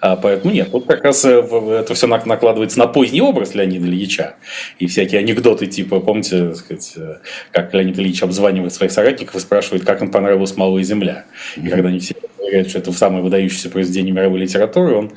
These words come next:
Speaker 1: удовлетворенно расслабляется и говорит: "Самому, что ли, почитать?" Вот, э,
Speaker 2: <laughs> Ну да, да. Да.
Speaker 1: Это, это, это наложилось. Но на самом деле это Леонид Ильич был герой войны без, безо всякого преувеличения.
Speaker 2: Да, он, он такой активный и, э, честный участник, э,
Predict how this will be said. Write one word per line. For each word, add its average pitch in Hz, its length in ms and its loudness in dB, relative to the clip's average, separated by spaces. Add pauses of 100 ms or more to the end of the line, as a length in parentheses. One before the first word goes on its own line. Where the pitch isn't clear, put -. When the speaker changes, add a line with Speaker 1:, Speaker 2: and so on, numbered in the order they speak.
(340)
Speaker 1:
удовлетворенно 95 840 2
расслабляется 107 560 0
и - 20 -4
говорит: 95 140 0
"Самому, 107 260 2
что 120 140 -2
ли, 98 60 -2
почитать?" - 500 0 (320)
Вот, 151 180 4
э, 139 100 4 (120)
Speaker 2:
<laughs> - 100 0
Ну 147 380 4 (180)
да, 113 140 4 (120)
да. 95 400 0 (480)
Да. 85 320 0
Speaker 1:
Это, 143 180 4
это, 135 320 0 (140)
это - 80 4
наложилось. 175 500 6
Но 127 60 2
на 113 120 4
самом 269 260 4
деле 220 160 6
это 131 160 2
Леонид 123 280 4
Ильич 160 220 2
был 160 180 0
герой 143 280 4
войны 127 240 4
без, 123 340 -2
безо 117 180 0
всякого - 300 2
преувеличения. 127 400 4
Speaker 2:
Да, 208 160 2
он, 143 240 4
он 123 380 2
такой 131 440 2
активный 180 760 2
и, 123 280 4
э, 101 640 2
честный 147 480 2
участник, 110 720 0
э, 90 440 0